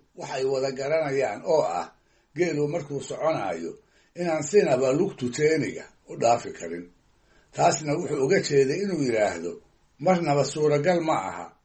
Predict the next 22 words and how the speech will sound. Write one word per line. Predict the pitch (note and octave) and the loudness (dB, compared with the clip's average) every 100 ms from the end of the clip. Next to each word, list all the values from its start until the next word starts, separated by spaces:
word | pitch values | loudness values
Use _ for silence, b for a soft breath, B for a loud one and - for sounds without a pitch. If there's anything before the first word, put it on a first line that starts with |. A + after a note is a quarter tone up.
| _ _ _ _ _ _ | _ _ _ _ _ _
Cambara | C3 D#3 F#3 D#3 | -8 0 2 2
intay | D3 F3 D3 | 2 0 2
reerka | E3 C#3 C3+ | 2 0 -4
maamulato | A2 G#2+ A2 A2+ B2 A2+ D#3+ | -4 -4 -4 -4 -6 -6 -8
in | E3+ E3+ | -6 -6
wax | E3 - | -6 -4
aanad | D3 C3+ C#3 C#3 | -2 -2 -4 -4
adigu | C3 E3+ D3 A2 | -4 -4 -8 -2
ka | G3 | -2
bixin | C#3 - F#2+ F#2+ | 0 -6 -6 -6
ay | A#2+ A2+ | -4 -4
ka | D#3 | -6
bixiso. | - - - - D#2+ _ _ _ _ _ | -10 -12 -16 -16 -18 _ _ _ _ _
Say | - C#3 | -6 -4
ka | - F3 F3 | 0 0 0
ammaan | D#3 E3 C#3+ | 0 0 2
heli | D#3+ D3+ | 2 2
mayso | C3+ C3+ - E3+ | 0 -2 -2 -2
oo | C#3 A2 F2+ - b b | 0 0 -2 -8 b b
waxaa | D#3 C3+ B2+ - | -4 2 2 0
tahay | A#2 B2 | -4 -4
arxanlaawe. | G#2+ G#2 A#2+ A#2+ B2 D#3+ F2 | -4 -6 -4 0 4 4 0